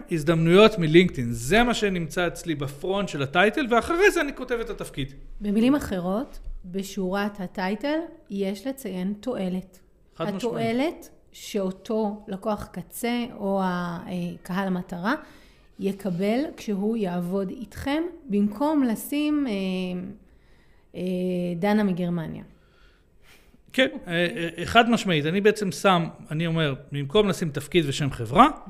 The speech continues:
Speaker 2: מהמם.
Speaker 1: שימו מומחיות ואת הערך ללקוח.
Speaker 2: מעולה.
Speaker 1: עכשיו,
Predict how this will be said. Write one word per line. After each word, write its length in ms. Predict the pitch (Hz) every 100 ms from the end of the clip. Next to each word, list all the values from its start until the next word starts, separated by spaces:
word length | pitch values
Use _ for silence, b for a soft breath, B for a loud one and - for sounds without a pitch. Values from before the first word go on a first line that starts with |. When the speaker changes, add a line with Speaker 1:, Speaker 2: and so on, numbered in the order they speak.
| 180
Speaker 2:
מהמם. 120 | 254 -
Speaker 1:
שימו 380 | - 190 180 180
מומחיות 580 | 165 151 - 143 247 -
ואת 180 | 143 139
הערך 440 | 151 160 156 151
ללקוח. 640 | 143 123 120 - 101 - - -
Speaker 2:
מעולה. 180 | 180 175
Speaker 1:
עכשיו, 240 | 165 143